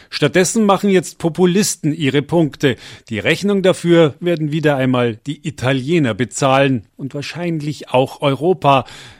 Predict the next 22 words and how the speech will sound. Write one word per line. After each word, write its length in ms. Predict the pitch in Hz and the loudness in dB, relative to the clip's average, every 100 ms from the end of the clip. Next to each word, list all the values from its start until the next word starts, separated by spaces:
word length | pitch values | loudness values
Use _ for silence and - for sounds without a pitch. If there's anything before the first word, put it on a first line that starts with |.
| _ | _
Denn 120 | 117 | 0
dass 200 | 123 143 | 2 0
in 100 | 208 | 0
Italien 580 | 131 113 117 180 180 143 | -2 0 2 2 4 2
jetzt 360 | 123 131 - - | 0 -2 -6 -10
Reformen 720 | 101 - 135 202 202 123 101 | -10 0 2 2 2 0 -4
kommen, 420 | 107 107 90 80 - | -6 -6 -8 -14 -16
die 80 | 90 | -14
die 240 | 90 87 - | -12 -14 -6
E 180 | 120 131 | -6 -4
U 180 | 226 226 | -2 -2
voranbringen, 880 | - 127 110 151 226 175 151 135 131 | 0 -4 0 2 2 2 2 2 0
ist 400 | - 180 - - | -4 -6 -8 -14
unwahrscheinlich. 960 | - 190 147 123 117 139 139 131 135 - - - _ _ | -2 0 0 -2 -2 0 0 2 -2 -4 -18 -20 _ _
Schon 240 | - 196 185 | -6 -4 -2
eher 440 | 151 151 147 135 | 0 4 4 4
werden 260 | 120 117 143 | 2 0 -4
auch 180 | 151 | -6
hier 400 | - 147 131 127 - | -4 0 2 2 0
neue 560 | 110 120 113 104 120 | -2 2 2 0 -4
Mauern 580 | 139 147 143 107 87 85 | -4 0 0 0 -4 -12
gebaut. 580 | - 95 80 78 - - | -14 -12 -12 -14 -18 -20